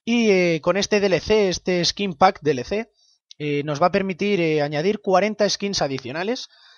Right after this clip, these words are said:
Eh, como os digo, va a ser seguramente de pago, pero no se han confirmado los Microsoft Points.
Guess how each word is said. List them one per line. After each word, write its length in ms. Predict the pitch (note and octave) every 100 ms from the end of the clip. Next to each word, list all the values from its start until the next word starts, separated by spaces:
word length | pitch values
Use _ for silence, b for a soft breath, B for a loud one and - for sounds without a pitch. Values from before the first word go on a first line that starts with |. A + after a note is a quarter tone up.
| b _
Eh, 540 | - D#3+ D3+ D3 D3 C#3
como 160 | F3 F3
os 60 |
digo, 220 | F3 A3+ A3+
va 60 |
a 40 | A3+
ser 240 | A3 G#3
seguramente 680 | - - F#3 F#3+ F#3 F#3+ F3+
de 140 | D#3
pago, 300 | C#3 F#3 G3+
pero 280 | G3 D#3 F3+
no 220 | E3+ E3
se 100 | E3
han 80 | F3+
confirmado 460 | E3 C#3+ D3 E3 E3+
los 120 | C#3
Microsoft 420 | B2+ A#2 A2 C#3+
Points. 360 | - F#3+ G3+ -